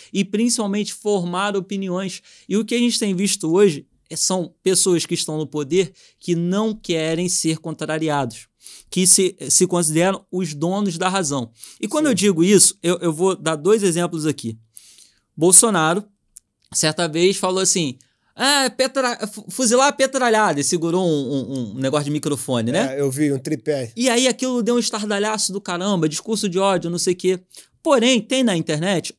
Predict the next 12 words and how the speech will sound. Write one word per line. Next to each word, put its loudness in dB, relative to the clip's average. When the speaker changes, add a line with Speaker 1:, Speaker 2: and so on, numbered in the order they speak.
Speaker 1:
um 0
professor -2
universitário, -2
que -6
eu -2
não -2
me 0
recordo -2
o -4
nome -2
dele -2
agora, 0